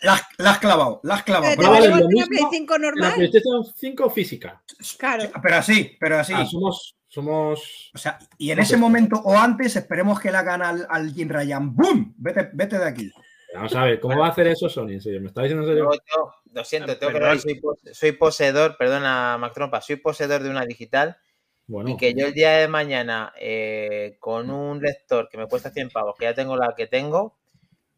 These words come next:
Speaker 4: que no vea, que creo que no la voy a usar nunca el tema de, pero que tenga la posibilidad de comprar este accesorio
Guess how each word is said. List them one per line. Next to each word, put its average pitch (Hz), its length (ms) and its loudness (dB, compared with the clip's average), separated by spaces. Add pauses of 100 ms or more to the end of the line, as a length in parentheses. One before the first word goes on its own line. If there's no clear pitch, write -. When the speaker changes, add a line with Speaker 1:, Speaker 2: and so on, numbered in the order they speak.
(140)
Speaker 4:
que 127 140 2
no 147 200 2
vea, 135 360 6
que 120 120 -2
creo 143 200 2
que 127 80 2
no 127 80 2
la 127 100 4
voy 120 120 4
a 117 40 4
usar 117 280 0
nunca 107 500 0
el 104 140 -8
tema 117 260 -2
de, 104 500 0
pero 107 140 -2
que 117 80 -4
tenga 151 240 0
la 135 220 4
posibilidad 131 1000 0
de 120 220 -2
comprar 113 340 -4
este 127 140 -6
accesorio 139 680 -4